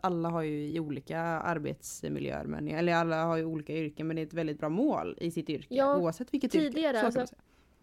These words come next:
Speaker 2: jag hade ju ett mål under tjugotjugo att jag skulle åka och föreläsa mera.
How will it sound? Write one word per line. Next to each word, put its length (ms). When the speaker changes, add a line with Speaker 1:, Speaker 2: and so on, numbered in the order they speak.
Speaker 2:
jag 240
hade 180
ju 60
ett 80
mål 220
under 180
tjugotjugo 760
att 160
jag 100
skulle 160
åka 140
och 60
föreläsa 560
mera. 260